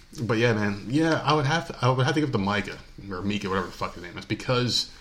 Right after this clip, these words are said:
there's something about growing up where you have to, like, always have your gun at your hip, quick draw, you know, like, tou-,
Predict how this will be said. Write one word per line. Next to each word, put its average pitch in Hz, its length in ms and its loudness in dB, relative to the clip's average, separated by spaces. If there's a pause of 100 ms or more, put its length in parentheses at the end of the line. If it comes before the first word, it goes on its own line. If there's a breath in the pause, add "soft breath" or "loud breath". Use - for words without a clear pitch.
(220 loud breath)
there's 113 200 2
something 131 300 2
about 107 340 0
growing 104 360 2
up 104 220 0
where 101 100 0
you 98 120 0
have 98 240 -2
to, 101 80 0
like, 90 260 -4
always 98 360 0
have 95 160 -2
your 90 100 -8
gun 98 180 -2
at 98 80 -2
your 98 120 -4
hip, 101 240 0 (1000 soft breath)
quick 113 220 -2
draw, 107 480 0
you 113 120 0
know, 107 200 2
like, 90 200 -4
tou-, - 140 -2